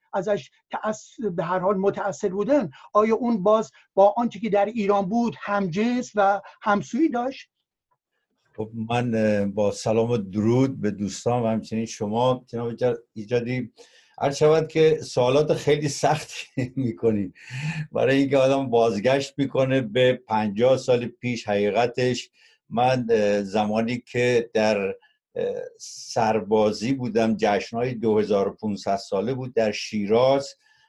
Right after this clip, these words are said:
Speaker 2: و من هیچ مشکلی هم با نظام سلطنتی نداشتم. یعنی وقتی امروز رو مقایسه می‌کنم می‌بینم ج-، م-، مردم در ایران از زمانی که متولد می‌شن، از نامگذاریشون گرفته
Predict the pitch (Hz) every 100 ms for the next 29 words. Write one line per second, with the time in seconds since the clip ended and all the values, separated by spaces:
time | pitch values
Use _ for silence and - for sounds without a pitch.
0 | _ - - 117 113 107 101 101 110 123
1 | 135 135 127 120 113 135 151 - 123 110
2 | 113 113 - - 147 147 160 147 139 147
3 | 139 120 135 139 147 120 110 107 101 117
4 | 143 143 139 135 135 131 _ _ _ -
5 | - 110 110 107 110 107 107 - 139 147
6 | 143 156 143 113 - 98 90 90 107 110
7 | 123 143 139 - - - _ - 104 127
8 | 127 139 - 120 120 131 156 156 131 123
9 | 120 117 113 - 117 117 - 117 120 139
10 | 147 143 147 147 143 127 _ 101 107 120
11 | - 113 110 110 107 104 117 123 117 135
12 | 151 131 113 110 139 139 120 104 101 113
13 | 117 135 143 139 147 127 123 127 117 117
14 | 120 151 131 120 107 107 101 95 113 110
15 | 117 120 117 113 113 117 123 151 - 156
16 | 127 120 117 - 143 143